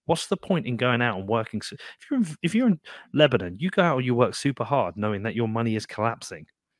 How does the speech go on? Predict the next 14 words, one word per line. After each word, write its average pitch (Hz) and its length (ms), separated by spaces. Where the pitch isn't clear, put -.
Like, - 120
it 151 80
destroys 160 560
the 120 80
incentive 104 560
to 117 80
work. 113 360
And 135 100
this 202 140
is 180 60
what's 165 160
great 143 200
about 107 240
Bitcoin. 92 380